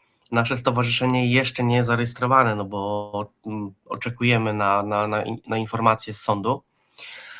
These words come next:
E, no i ta pani powiedziała, że, e, że stowarzyszenie jest już zarejestrowane, bo ona to sprawdziła i dlatego do nas dzwoni. E, więc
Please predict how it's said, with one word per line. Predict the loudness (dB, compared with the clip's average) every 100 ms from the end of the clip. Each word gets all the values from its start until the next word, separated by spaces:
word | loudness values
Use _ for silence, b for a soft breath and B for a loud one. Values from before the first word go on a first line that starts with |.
| B B B
E, | 4 4
no | 6
i | 4
ta | 2
pani | 4 4 4
powiedziała, | 0 4 8 6
że, | 6 4 4 2 -2 -6 -6 -4 -2 -2 -2 -4 -6
e, | -4
że | -2
stowarzyszenie | 0 2 2 2 2 0
jest | 2
już | 0
zarejestrowane, | 0 -2 -2 -4 2 4 4
bo | 0
ona | 0 -2
to | -6
sprawdziła | -10 -8 -8 -6 -2 -2 -2
i |
dlatego | -2 -4 -2 -2
do | -2
nas | -2 -4 -4
dzwoni. | -2 -2 -2 -6 B B B B B B B B _
E, | 0 2 4 4 2
więc | 2 0 0 -6